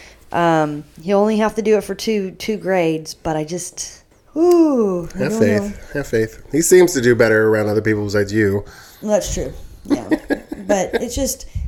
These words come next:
Speaker 1: 'Cause I've heard some, some stories about the Huntsville Middle, or Junior. And so I don't know if he'll be a good one in that one or if he'll be one of the, the horror stories.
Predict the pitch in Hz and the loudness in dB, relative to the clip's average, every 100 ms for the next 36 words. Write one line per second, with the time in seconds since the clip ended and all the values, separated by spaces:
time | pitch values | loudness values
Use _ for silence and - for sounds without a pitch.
0 | - 269 285 262 294 302 - 277 240 - | -2 0 2 0 -2 -4 -4 -4 -6 -8
1 | - - 226 - 302 247 185 180 180 185 | -14 -8 -8 -2 2 4 2 -2 -2 2
2 | 180 165 - - - 202 196 202 - 190 | 2 0 -4 -16 -6 -2 -2 -2 -4 -6
3 | 175 160 139 165 160 - - _ 185 202 | -4 -4 -4 -6 -12 -20 -20 _ -8 -6
4 | 180 202 170 156 151 160 160 - - _ | -4 -4 -4 -4 -6 -8 -12 -20 -20 _
5 | 214 214 208 196 190 185 - - - 208 | -8 -4 -4 -4 -6 -10 -12 -8 -2 0
6 | 196 226 190 208 208 196 185 160 185 - | 2 2 2 4 6 6 4 2 0 -4
7 | - 220 190 208 202 190 - 190 190 247 | 0 0 0 -2 -2 -2 -4 -8 0 4
8 | 277 294 302 311 302 320 302 320 320 311 | 4 2 0 0 0 0 0 2 2 2
9 | 240 220 196 220 214 208 208 196 190 175 | 0 -2 0 0 0 0 -2 -2 -4 -2
10 | 175 160 170 175 190 180 180 175 156 196 | -2 -2 -6 -6 -4 -6 -8 -8 -8 -8
11 | - | -14